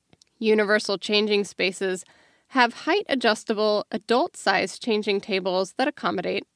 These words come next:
everyone. These are necessary for public areas such as restaurants, hotels, venues, movie theaters, and zoos, so that disabled individuals can have equal opportunities to engage in activities and travel.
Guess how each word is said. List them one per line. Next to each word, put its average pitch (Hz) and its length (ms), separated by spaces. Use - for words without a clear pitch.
everyone. 220 480
These 226 300
are 220 180
necessary 208 640
for 226 200
public 254 380
areas 190 480
such 202 280
as 175 160
restaurants, 220 640
hotels, 208 720
venues, 233 600
movie 277 280
theaters, 185 560
and 202 240
zoos, 214 480
so 269 140
that 285 180
disabled 277 480
individuals 196 680
can 208 160
have 202 220
equal 320 320
opportunities 190 880
to - 160
engage 185 520
in 220 80
activities 180 720
and 226 180
travel. 233 440